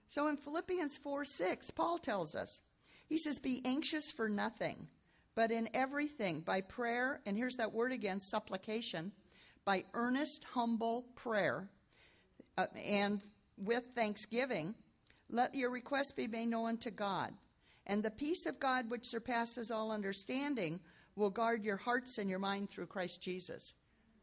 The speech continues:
We probably, most of us in there have probably learned that verse. It's an oft-quoted verse. <laughs> But, you know, if you really look at it,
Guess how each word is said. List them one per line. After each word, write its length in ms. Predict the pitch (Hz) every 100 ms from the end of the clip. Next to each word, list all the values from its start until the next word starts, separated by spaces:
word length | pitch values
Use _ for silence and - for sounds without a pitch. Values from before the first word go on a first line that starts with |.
| _ _ _ _ _
We 120 | 233
probably, 400 | 254 302 294 294
most 320 | 240 233 254 294
of 100 | 277
us 160 | 254
in 120 | 262
there 140 | 247 240
have 120 | 233
probably 500 | 254 233 214 202 180 -
learned 340 | 185 233 254
that 200 | 247 175
verse. 280 | 170 156 -
It's 140 | 185 220
an 120 | 175 -
oft-quoted 720 | 254 349 - 262 254 240 180
verse. 460 | 214 196 - - - -
<laughs> 100 | 208 - - - - - - - -
But, 200 | 262 262
you 80 | 320
know, 100 | 320
if 140 | 320
you 80 | 320
really 320 | 294 330 330
look 340 | 247 240 302 -
at 240 | 262 180
it, 220 | 156 151